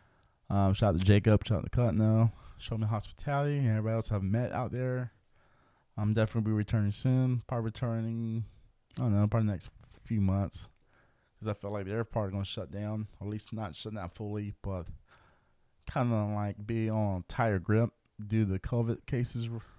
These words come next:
rising up everywhere. Um, but it was, it was a sick trip. I really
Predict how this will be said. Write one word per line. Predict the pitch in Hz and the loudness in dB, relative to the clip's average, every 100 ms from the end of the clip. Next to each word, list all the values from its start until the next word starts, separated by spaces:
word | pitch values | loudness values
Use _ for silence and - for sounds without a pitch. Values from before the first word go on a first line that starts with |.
| - | -2
rising | 120 117 117 | 0 2 0
up | 117 120 | 0 -4
everywhere. | 117 117 120 120 117 - _ _ _ _ _ _ _ _ _ _ _ _ _ | -6 -6 -8 -8 -10 -14 _ _ _ _ _ _ _ _ _ _ _ _ _
Um, | 95 95 95 92 92 - _ _ _ | -10 -10 -10 -10 -14 -18 _ _ _
but | - 98 - - - - | -8 -6 -8 -14 -14 -6
it | 139 | -4
was, | 185 | -4
it | - 104 | -8 -8
was | 151 | -8
a | 147 | -8
sick | - 156 | -10 -8
trip. | - 120 - | -6 -6 -4
I | |
really | 113 113 123 120 110 | -4 -2 -2 -2 -4